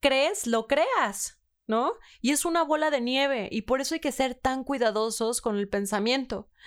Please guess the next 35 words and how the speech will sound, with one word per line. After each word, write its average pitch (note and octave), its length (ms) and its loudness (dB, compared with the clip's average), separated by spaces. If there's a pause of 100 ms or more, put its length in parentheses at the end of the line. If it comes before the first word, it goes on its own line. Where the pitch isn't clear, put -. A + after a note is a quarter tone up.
(140)
porque B3+ 280 2
hasta C4 280 2
cualquier C#4 420 2
pensamiento C#4 920 2
mínimo C#4 460 -2
que G3+ 100 -4
sea, A#3 220 0
se A#3 180 0
va, C#4 280 4 (420)
se A#3+ 220 2
va B3+ 80 4
a - 40 0
materializar B3+ 640 0
en D4+ 120 -2
cualquier A#3+ 340 0
momento. C4+ 600 -2 (340)
Entonces, C4+ 560 0 (260)
si - 140 0
a C#4+ 60 2
nosotros E4 440 0
nos E4+ 160 -2
están B3+ 300 -2
metiendo, A#3+ 480 -2
y G#3 80 -8
por B3+ 160 2
eso F4 140 -2
es - 100 -6
tan D#4 160 0
delicado D4+ 480 0
también A#3 420 -2
los C4+ 180 0
niños, B3 460 -2
¿no? C4+ 360 0
O A3 100 -4
sea, G#3 280 0